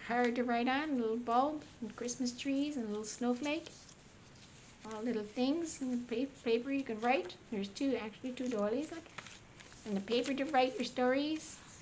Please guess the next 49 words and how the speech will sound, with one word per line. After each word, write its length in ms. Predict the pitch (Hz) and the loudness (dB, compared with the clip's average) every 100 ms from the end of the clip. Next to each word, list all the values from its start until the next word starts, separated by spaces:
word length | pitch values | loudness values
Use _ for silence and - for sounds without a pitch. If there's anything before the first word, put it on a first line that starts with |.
| - | -6
Was 100 | 196 | -4
it 100 | 226 | -4
snowing 500 | - 277 254 262 262 | -6 -2 2 4 4
today? 540 | 254 247 262 269 285 311 - - - - - - | 4 2 2 2 0 -4 -10 -20 -18 -12 -12 -8
Did 160 | - 226 | -8 -6
you 80 | 233 | -4
help 320 | 247 247 247 | 0 2 2
out 300 | 269 269 269 - | 2 2 0 -2
around 240 | 240 247 | 0 0
the 60 | 269 | -2
house? 600 | 247 262 294 320 - - - - | 0 2 2 -2 -10 -12 -12 -6
What 160 | 247 | -4
did 180 | 269 269 | -4 -2
you 80 | 240 | -2
do? 220 | 247 233 | 0 -2
Did 160 | 226 240 | -2 -2
you 80 | 214 | 2
go 180 | 233 | 2
shoveling 440 | 233 247 247 247 247 | 2 2 2 4 4
the 60 | 247 | 2
snow? 340 | 254 254 302 | 2 2 2
Did 180 | 269 240 | 0 0
you 60 | |
play 260 | 202 240 254 | 0 0 0
in 140 | 262 | 0
the 80 | 269 | 0
snow? 260 | 262 269 285 | 0 0 -2
Did 360 | 320 - - | -4 -14 -4
you 60 | 214 | 2
make 200 | 247 240 | 2 2
a 40 | |
snowman? 880 | 226 - 240 254 294 269 277 311 330 339 - | -6 2 4 4 4 2 2 0 -2 -6 -6
Here's 160 | 262 254 | -4 -4
a 20 | |
page 320 | 247 240 254 | 0 2 2
of 140 | 233 240 | 0 0
all 180 | 233 | 0
the 80 | 226 | -2
snowmen. 540 | 220 - 233 285 294 294 - - - - - - - - | -4 -6 -4 -2 -4 -6 -14 -20 -20 -20 -20 -20 -20 -14
And 100 | - | -6
you 60 | 196 | -4
put 160 | 233 254 | 0 2
on 180 | 247 | 4
your 140 | 247 226 | 4 4
woolly 320 | 240 247 240 | 4 4 4
mittens 560 | 226 262 320 302 285 214 | 2 0 0 -2 0 -2
and 120 | 214 | 0
woolly 300 | 247 262 233 | 0 2 2
socks. 520 | 254 269 - - | 0 -4 -6 -12